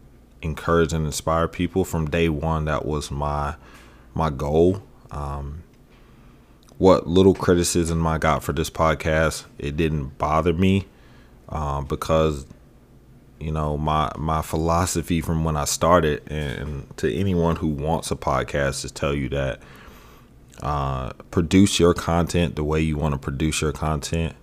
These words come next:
and allow critics to sharpen you,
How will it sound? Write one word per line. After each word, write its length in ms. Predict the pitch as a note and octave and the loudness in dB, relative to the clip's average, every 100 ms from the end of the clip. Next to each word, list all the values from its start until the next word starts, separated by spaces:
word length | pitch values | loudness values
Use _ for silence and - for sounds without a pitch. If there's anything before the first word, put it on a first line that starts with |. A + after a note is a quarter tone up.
| - | -12
and 460 | C#2+ C#2+ C#2+ C2+ C2+ - - - - - - - - | -6 -4 -4 -6 -8 -12 -20 -20 -20 -20 -20 -16 -4
allow 360 | E2 D#2+ F2 | 0 4 4
critics 600 | D#2+ - G2 F#2 F2+ - | 4 2 4 4 4 0
to 640 | - - D#2+ D#2 D2+ C#2+ D2+ - - - - - - - - - - - - - - - - - - - - - - - - - - - - - - | -4 0 2 2 0 -2 -8 -14 -20 -20 -20 -20 -20 -20 -20 -20 -20 -20 -20 -20 -20 -20 -20 -20 -20 -20 -20 -20 -20 -20 -20 -20 -20 -20 -20 -20 -10
sharpen 600 | - - G2 A#2 D2 C2 | -2 2 4 2 0 -6
you, 200 | G#1+ | -8